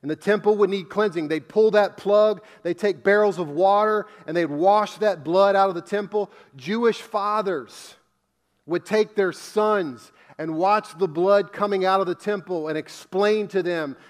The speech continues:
uh, the innocence of the Passover lamb and this blood and water kind of flowing out of the temple. But I want you to think about this.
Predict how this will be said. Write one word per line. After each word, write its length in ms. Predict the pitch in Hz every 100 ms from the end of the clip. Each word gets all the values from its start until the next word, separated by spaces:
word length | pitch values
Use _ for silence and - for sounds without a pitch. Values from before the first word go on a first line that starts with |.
| _
uh, 200 | 160 151
the 120 | 156 175
innocence 440 | 202 214 202 185
of 100 | 185
the 80 | 160
Passover 720 | - 208 208 - 202 180 175
lamb 340 | 170 170 160 147
and 100 | 151
this 120 | 156
blood 380 | 123 170 208 185
and 120 | 185
water 400 | 202 196 190 175 - _
kind 260 | 190 196 196
of 100 | 143
flowing 800 | - 160 185 208 208 208 202 - _ _ _
out 180 | 170 190
of 80 | 180
the 80 | 147
temple. 540 | - 190 175 120 92 _ _ _ _ _ _ _ _ _ _ _ _ _ _ _ _ _ _ _
But 200 | 135 117 101 _ _ _ _ _ _ _
I 60 | 127
want 160 | 165 220
you 80 |
to 160 | 190 147
think 240 | - 196
about 300 | 143 113 104
this. 420 | 113 92 - -